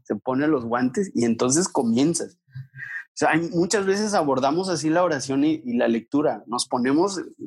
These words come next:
los guantes y las botas de trabajo.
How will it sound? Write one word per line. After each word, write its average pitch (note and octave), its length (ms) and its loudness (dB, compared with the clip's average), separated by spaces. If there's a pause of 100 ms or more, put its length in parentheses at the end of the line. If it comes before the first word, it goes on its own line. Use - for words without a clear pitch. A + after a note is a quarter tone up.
(160)
los A#2 280 -2
guantes D#3 500 2
y D3+ 60 4
las A2+ 260 0
botas E3+ 400 0
de C3+ 120 0
trabajo. A2+ 600 0